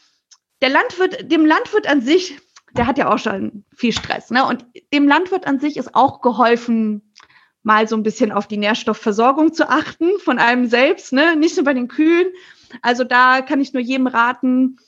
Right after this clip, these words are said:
schaut, dass eure Mitochondrien auch gut funktionieren, weil ihr müsst leistungsfähig sein, das ist kein einfacher Job. Also ruhig auch mal selber mal ein bisschen Zink nehmen, selber mal ein bisschen Selen nehmen.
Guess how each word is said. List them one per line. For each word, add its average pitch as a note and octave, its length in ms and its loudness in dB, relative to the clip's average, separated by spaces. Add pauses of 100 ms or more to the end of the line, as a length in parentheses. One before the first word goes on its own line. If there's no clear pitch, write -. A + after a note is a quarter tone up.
(220)
schaut, B3+ 400 0
dass A#3 180 -6
eure D#4+ 240 2
Mitochondrien C4+ 580 0
auch B3+ 240 -2
gut E4 160 -2
funktionieren, E4 600 2
weil C4+ 180 2
ihr A#3+ 80 0
müsst D4+ 220 0
leistungsfähig B3 680 -2
sein, C4+ 240 2
das C4 160 -2
ist A#3+ 140 -10
kein A#3 160 -2
einfacher G#3+ 380 -2
Job. G3+ 380 -2 (380)
Also A3 260 -2
ruhig C#4 320 0
auch B3 200 0
mal A3+ 500 2 (440)
selber C4+ 400 2
mal A#3+ 160 2
ein A#3+ 80 2
bisschen A#3 300 -2
Zink A#3 300 -2
nehmen, G#3 260 0
selber A3+ 240 2
mal G#3+ 140 0
ein G#3 80 -2
bisschen G3+ 300 -4
Selen G#3+ 380 0
nehmen. A3 480 2